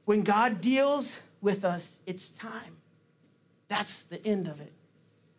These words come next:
I don't want you to do it because I said it. I want you to do it because God dealt with you. You saw it in his word and the need for it. So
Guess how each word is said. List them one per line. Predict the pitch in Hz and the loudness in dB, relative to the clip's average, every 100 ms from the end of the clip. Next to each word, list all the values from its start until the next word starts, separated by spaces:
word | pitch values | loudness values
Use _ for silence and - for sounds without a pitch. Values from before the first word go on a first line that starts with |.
| _ - | _ -2
I | 226 | 2
don't | 262 | 4
want | 214 | 4
you | 202 | 2
to | 175 | 0
do | 226 | 2
it | 233 | 2
because | 220 208 | 0 -2
I | 190 | -2
said | 311 330 | -4 -4
it. | - - _ _ _ - | -4 -16 _ _ _ 0
I | 302 | 2
want | 240 208 | 2 -2
you | |
to | 190 | -8
do | 156 214 226 | -6 -2 -2
it | 233 - _ _ _ - | -2 -8 _ _ _ -18
because | 175 175 | -14 -12
God | - 165 156 | -8 -8 -4
dealt | 196 202 208 | 0 0 -2
with | 156 - | -14 -14
you. | 151 | -14
You | 160 | -10
saw | 151 202 | -8 -4
it | 185 | -4
in | 170 | -4
his | 160 - | -8 -8
word | 220 190 160 | -6 -4 -6
and | 160 | -8
the | 160 | -8
need | 175 180 165 - | -6 -6 -8 -14
for | - 196 | -16 -16
it. | 196 _ _ _ _ _ _ _ _ _ _ _ _ _ _ _ _ _ | -16 _ _ _ _ _ _ _ _ _ _ _ _ _ _ _ _ _
So | 240 220 | 2 4